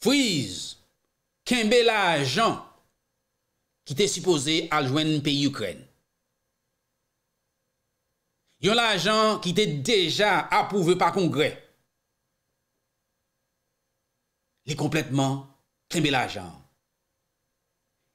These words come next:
e li di: "Mwen p ap bay kòb la si w pa fè yon favè pou mwen." Kisa ke l te bezwen? Li bezwen pou ke Zelenski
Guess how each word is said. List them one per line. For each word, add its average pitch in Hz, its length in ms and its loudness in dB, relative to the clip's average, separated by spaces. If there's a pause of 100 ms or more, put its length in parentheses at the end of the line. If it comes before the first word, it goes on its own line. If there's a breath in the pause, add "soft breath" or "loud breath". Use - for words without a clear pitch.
e 180 100 0
li 240 80 -2
di: 202 240 -4 (1500)
"Mwen 151 100 0
p 180 60 2
ap 156 80 0
bay 190 180 0
kòb 123 220 0
la 101 80 -6 (840)
si - 200 -4
w 143 100 -2
pa 139 140 -2
fè 139 240 -4
yon 131 140 -2
favè 113 360 -4
pou 110 140 -10
mwen." - 180 -18 (800)
Kisa 160 240 -2
ke 143 80 0
l 135 60 -2
te 156 100 0
bezwen? 175 360 0 (600)
Li 143 120 -2
bezwen 151 600 0 (480)
pou 156 160 -4
ke 135 360 0 (720)
Zelenski 180 640 -2